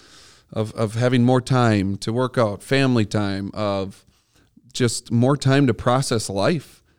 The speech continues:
But then the other flip side of that in today's society is the twenty-four seven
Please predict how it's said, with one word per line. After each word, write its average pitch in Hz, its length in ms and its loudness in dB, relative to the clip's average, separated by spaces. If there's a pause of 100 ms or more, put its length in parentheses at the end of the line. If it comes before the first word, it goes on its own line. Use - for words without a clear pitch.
(680)
But 123 200 -2
then 139 340 2
the 110 220 2
other 139 240 4
flip - 420 -2
side 104 360 0
of 95 160 -4
that 98 300 0
in 107 160 -2
today's 110 560 2
society 101 800 -4
is 104 200 -4
the 110 120 0
twenty-four 113 600 -2
seven 101 520 -2